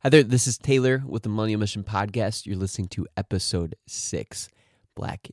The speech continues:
in Flint City, U S A. I bring on, um, my friend Shaq today, and we talk about our love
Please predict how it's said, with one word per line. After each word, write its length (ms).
in 120
Flint 400
City, 480
U 360
S 280
A. 220
I 100
bring 340
on, 400
um, 320
my 100
friend 300
Shaq 260
today, 240
and 100
we 120
talk 300
about 300
our 140
love 600